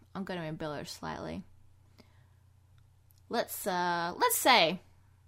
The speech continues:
I work in a news agency. I don't, but let's say that I did. I lead a very mundane life. I'm a checkout lady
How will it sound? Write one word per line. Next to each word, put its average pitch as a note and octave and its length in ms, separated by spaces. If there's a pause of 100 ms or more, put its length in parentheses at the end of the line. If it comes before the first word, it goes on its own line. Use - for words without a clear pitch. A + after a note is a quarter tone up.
(160)
I G3 160
work F#3 460 (100)
in F3+ 120
a F3 100
news E3+ 300
agency. - 600 (540)
I - 40
don't, - 220
but - 80
let's - 160
say - 120
that - 140
I - 40
did. - 160 (540)
I F#3 140
lead G#3+ 120
a A3+ 40
very C4 220
mundane F3 380
life. - 420 (320)
I'm E3+ 240
a F3 200 (1120)
checkout F3+ 400
lady F3+ 260